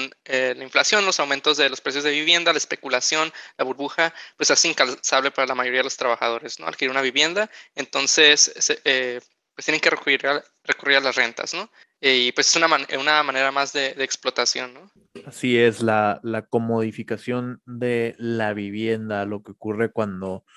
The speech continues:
Speaker 2: eh, no hay suficiente regulación sobre este, eh, indispensable derecho humano que es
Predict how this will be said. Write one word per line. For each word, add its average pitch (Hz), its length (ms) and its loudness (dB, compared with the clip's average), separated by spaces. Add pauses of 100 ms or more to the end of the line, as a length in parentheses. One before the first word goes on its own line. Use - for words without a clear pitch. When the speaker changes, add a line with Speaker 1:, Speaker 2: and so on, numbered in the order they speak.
(160)
Speaker 2:
eh, 92 420 -4
no 113 200 -2
hay 117 120 2
suficiente 117 800 2
regulación 135 1080 2 (140)
sobre 110 840 -4
este, 110 920 2 (220)
eh, 95 460 -8
indispensable 113 1040 2
derecho 107 460 -4
humano 139 440 0
que 110 360 0
es - 400 -10